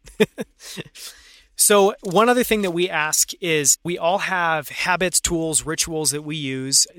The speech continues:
that help us show up as our best self, you know? And so that can be as simple as, like, "I always get eight hours of sleep," or, "This is the thing I do in the morning." Do you have any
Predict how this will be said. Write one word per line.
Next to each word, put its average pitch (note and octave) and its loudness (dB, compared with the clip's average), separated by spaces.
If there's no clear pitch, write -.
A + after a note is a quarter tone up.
that C#3+ -4
help - -4
us D#3+ -2
show D3+ 0
up D3 -4
as D3 -4
our C3 -8
best D3 2
self, B2+ -6
you C#3 -12
know? B2 -10
And A#2+ -8
so - -4
that C#3 -4
can C#3 -12
be C#3 -4
as B2+ 0
simple C3+ -6
as, B2+ -4
like, A#2+ -12
"I B2+ -8
always C3+ -10
get D#3 -10
eight F3 -8
hours F#3+ -10
of - -6
sleep," G#3+ -6
or, C#3 -8
"This E3 0
is C#3+ -4
the C#3+ -8
thing F3+ -4
I F3+ -2
do F3+ -4
in F3+ -6
the D#3 -4
morning." D#3 -4
Do D#3+ -4
you G#3 -2
have E3 -2
any D#3 -2